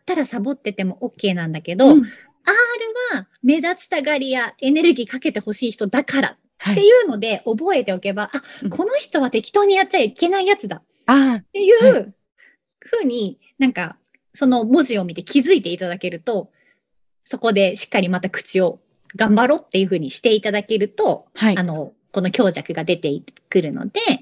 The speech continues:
Speaker 2: はい。
Speaker 1: まあ、今回の場合は、Eの名前読みはしっかり、なんとなくEじゃなくて、しっかりEって、
Speaker 2: うん。
Speaker 1: ここにエネルギーを入れてほしい人なので、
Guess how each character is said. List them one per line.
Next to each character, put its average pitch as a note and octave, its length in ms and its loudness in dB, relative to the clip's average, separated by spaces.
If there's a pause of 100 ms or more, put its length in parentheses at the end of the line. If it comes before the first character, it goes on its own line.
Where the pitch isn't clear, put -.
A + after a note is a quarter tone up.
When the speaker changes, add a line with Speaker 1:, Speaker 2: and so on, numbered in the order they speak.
(920)
Speaker 2:
は - 200 -10
い。 - 80 -18 (680)
Speaker 1:
ま D#4 100 -4
あ、 - 20 -8
今 G#4+ 240 0
回 A#3+ 200 0
の G3 120 -2
場 F3+ 140 0
合 F3+ 120 0
は、 G3+ 120 -2 (340)
E C4+ 100 8
の G#3+ 380 -4 (640)
名 G#3 140 2
前 F#3+ 260 4
読 F#3 160 -4
み D#4+ 220 -2 (200)
は D#4 120 -2
し C#4+ 160 -4
っ C4 60 -8
か D#4+ 120 0
り、 G#3+ 160 -2
な E4 140 2
ん F#4 60 -2
と G4+ 100 0
な A#4+ 160 2
く - 180 -8
E A3+ 240 0
じ G3 80 -6
ゃ F3 40 -4
な F3 140 -6
く - 100 -14
て、 F4+ 160 2
し - 200 -2
っ B3 120 2
か C#4 120 2
り G3+ 160 -2 (160)
E B3+ 220 8 (100)
っ - 20 -20 (540)
て、 C#4+ 220 2
Speaker 2:
う - 20 -20
ん。 - 20 -20
Speaker 1:
こ - 120 -12
こ - 140 -6
に A3+ 240 -2
エ G#3 40 -2
ネ A#3 160 4
ル A3+ 120 2
ギ F#3 300 -2
ー A3 40 6
を A#3 60 8
入 G3+ 120 0
れ A3 120 2
て A3+ 120 -4
ほ A3 140 -6
し G#3+ 240 -2
い - 20 -2
人 F3+ 200 -6
な E3 120 -6
の E3 160 -8
で、 E4+ 100 0